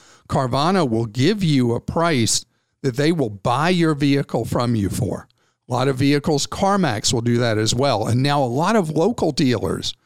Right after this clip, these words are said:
will buy a vehicle from you, even if you're not buying one from them.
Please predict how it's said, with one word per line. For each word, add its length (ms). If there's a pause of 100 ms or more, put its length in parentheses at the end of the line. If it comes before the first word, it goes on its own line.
(380)
will 140
buy 300
a 100
vehicle 480
from 260
you, 140
even 300
if 100
you're 100
not 220
buying 360
one 200
from 220
them. 400